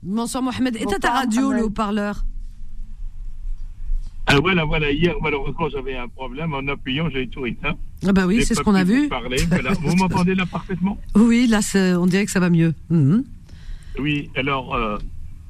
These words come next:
Speaker 3: non, ce que je, ce que je voulais vous dire, d'abord, euh, je vous remercie pour le début de votre émission. Vous en avez évoqué sur, euh, le courant, enfin, de soutenir l'équipe du Maroc.
Speaker 1: Ah bah c'est normal.
Speaker 3: Je suis très touché. Moi, moi, comme tous les Maghrébins,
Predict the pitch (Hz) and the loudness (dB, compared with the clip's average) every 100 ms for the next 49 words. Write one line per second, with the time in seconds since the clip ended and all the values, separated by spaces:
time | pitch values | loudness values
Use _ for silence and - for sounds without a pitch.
0 | - 151 196 208 156 143 120 - 196 160 | -4 0 0 -2 -8 -10 -10 -2 0 2
1 | 196 160 147 - - 196 208 196 175 151 | 2 2 -2 -8 -2 0 2 2 2 2
2 | 147 196 156 147 160 - 127 131 120 123 | 0 0 -2 0 2 2 2 2 0 -4
3 | 127 113 113 - 170 196 143 123 113 113 | -4 -2 -2 -2 0 0 -2 -2 -2 -2
4 | 123 123 110 104 117 - 104 101 107 156 | -2 -2 -4 -4 -6 -4 -2 -2 0 0
5 | 160 123 120 110 107 104 101 101 135 202 | 0 0 0 0 0 0 0 -2 -2 -4
6 | - - - - - - 120 107 107 95 | -10 -20 -20 -12 -6 -2 0 0 0 0
7 | 87 90 98 - 110 107 120 107 107 98 | -2 -2 -6 -4 -2 -2 -2 -4 -4 -2
8 | 82 78 - - 104 113 107 147 113 104 | -2 -6 -6 -4 -4 0 0 -2 -4 -4
9 | 107 85 90 85 170 - - - 165 156 | -4 0 0 2 -2 -4 -18 -4 2 4
10 | 139 143 131 143 196 170 117 113 90 120 | 4 4 4 6 6 4 2 0 -4 -6
11 | 101 104 - 123 104 92 107 92 104 104 | -4 -4 -2 0 0 0 0 2 2 0
12 | 101 87 - 117 101 98 90 95 104 | -2 -4 -2 0 2 2 0 0 0